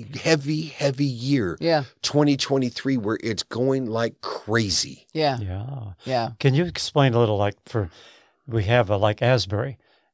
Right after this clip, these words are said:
Speaker 3: you know, these are students, and percentage that go to church is very small. Haven't been to church, have no religious idea of anything like us who
Speaker 2: That
Speaker 3: grew up in
Speaker 2: generation.
Speaker 3: that generation
Speaker 2: Yeah.
Speaker 3: doesn't,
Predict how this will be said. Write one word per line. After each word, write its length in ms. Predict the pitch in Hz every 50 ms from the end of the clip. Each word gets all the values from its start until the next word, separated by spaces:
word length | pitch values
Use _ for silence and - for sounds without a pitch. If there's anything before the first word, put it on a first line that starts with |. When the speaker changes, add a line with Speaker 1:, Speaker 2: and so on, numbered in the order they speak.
| _
Speaker 3:
you 80 | - 107
know, 100 | 98 92
these 260 | 87 113 123 117 -
are 180 | 117 113 110 110 98
students, 800 | - - - - 123 131 127 156 156 - - - - - - _ _ _ _ _ _ _ _ _ _ -
and 720 | - 123 123 123 117 120 117 110 110 110 107 104 101 101 _ _ _ _ _ - - - -
percentage 580 | - - 113 101 - - 135 131 139 143 139 -
that 160 | - 127 117
go 140 | 101 127 120
to 100 | 123 123
church 420 | 113 - - 143 151 143 - -
is 220 | - 127 101 85 82
very 500 | 82 92 95 92 101 104 101 104 101 - _
small. 580 | - - - - - 107 143 180 165 120 117 _ _ - - - _ _ _ _ _
Haven't 280 | - 117 120 117 127
been 140 | 123 131 127
to 80 | 131 117
church, 320 | - - 120 110 107 -
have 160 | - 107 90
no 140 | 92 101 113
religious 560 | 120 131 139 123 120 131 120 113 120 - -
idea 480 | - 113 104 98 87 104 110 113 113 110
of 120 | 101 98 -
anything 580 | 135 143 165 160 131 - - - 95 92 95 101
like 320 | 92 95 98 95 90 _ - - - _ _ _ _ -
us 220 | - 110 104 - -
who 140 | - 123
Speaker 2:
That 120 | 107 - -
Speaker 3:
grew 80 | 113 104 104
up 80 | 131 139
in 60 | 131
Speaker 2:
generation. 400 | 120 113 104 90 - - 85 92
Speaker 3:
that 160 | 123 135 135
generation 640 | 107 104 135 123 113 113 120 135 139 - - - -
Speaker 2:
Yeah. 100 | 135 131
Speaker 3:
doesn't, 300 | 95 95 - - 117 117